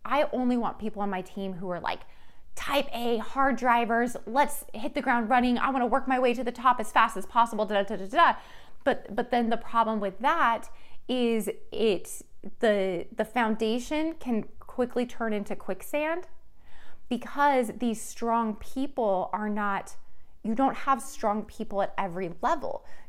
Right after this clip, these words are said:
You only have strong people working your way to the top, but then eventually there's a glass ceiling within your company.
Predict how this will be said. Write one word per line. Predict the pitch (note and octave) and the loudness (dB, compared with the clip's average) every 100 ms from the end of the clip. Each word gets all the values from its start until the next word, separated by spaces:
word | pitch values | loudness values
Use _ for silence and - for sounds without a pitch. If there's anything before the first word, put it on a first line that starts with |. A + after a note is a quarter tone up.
| G#3+ | -2
You | |
only | G#3+ B3 A3+ | 2 4 2
have | G#3+ A3 G#3 | 0 0 0
strong | - - G3+ G3 | -2 0 0 0
people | - G3+ F#3+ | -2 0 2
working | F#3+ G3 | 2 2
your | G3+ | 0
way | F#3+ | 0
to | F#3+ | 0
the | G#3 | -4
top, | F#3 - D#4+ | -2 4 4
but | C4 | 4
then | A#3 | -2
eventually | A3+ G3+ B3 C#4 C4+ | -2 2 0 2 -2
there's | A#3 A3 | 0 0
a | F#3+ | 0
glass | - G#3+ G#3 | 4 4 4
ceiling | - F4+ D4+ | 0 0 2
within | G3+ G#3 B3 | 0 0 0
your | G#3+ | 0
company. | G3+ F4+ G#4 B3 G#3+ | 0 0 2 2 0